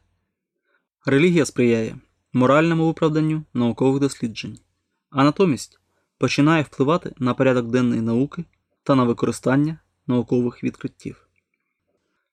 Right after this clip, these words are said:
Тож ви не зможете зрозуміти історію науки без урахування релігійних вірувань.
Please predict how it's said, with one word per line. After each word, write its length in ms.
Тож 180
ви 100
не 80
зможете 400
зрозуміти 520
історію 480
науки 480
без 260
урахування 680
релігійних 580
вірувань. 340